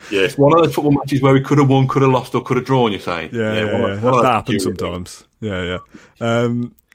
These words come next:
Speaker 2: I suppose it's be remiss of us not to give a little plug to our Gareth Barry podcast, a man that started his career at Brighton and had a, a big, long career at Aston Villa.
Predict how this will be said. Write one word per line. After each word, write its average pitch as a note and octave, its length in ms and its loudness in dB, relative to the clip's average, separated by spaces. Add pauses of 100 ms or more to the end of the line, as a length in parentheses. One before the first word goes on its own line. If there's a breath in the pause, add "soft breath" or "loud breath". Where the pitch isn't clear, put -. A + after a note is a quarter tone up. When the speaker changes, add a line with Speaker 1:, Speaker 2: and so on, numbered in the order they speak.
Speaker 2:
I B2 40 -4
suppose C#3 260 4
it's C3 260 -6
be A#2+ 280 -2
remiss A2 380 -2
of G#2 80 -6
us G#2+ 120 -2
not A#2 220 -4
to A2 160 -2
give G#2 200 -4
a G#2+ 160 0
little G#2+ 200 -4
plug A2 240 -2
to A2 100 -2
our G2+ 100 0
Gareth G2+ 320 -2
Barry G#2+ 220 0
podcast, A2 680 -4
a F#2+ 140 -2
man G2+ 220 -2
that F#2+ 100 -8
started A2+ 300 -4
his G2+ 100 -6
career G#2 260 -4
at G2 120 -6
Brighton G#2 400 -2
and F#2+ 180 -8
had F#2 160 -8
a, G2 180 -6
a F2+ 40 -10
big, G2 200 -8
long G2 220 -4
career G2 480 -4
at - 260 -8
Aston G2 300 -10
Villa. A2 260 0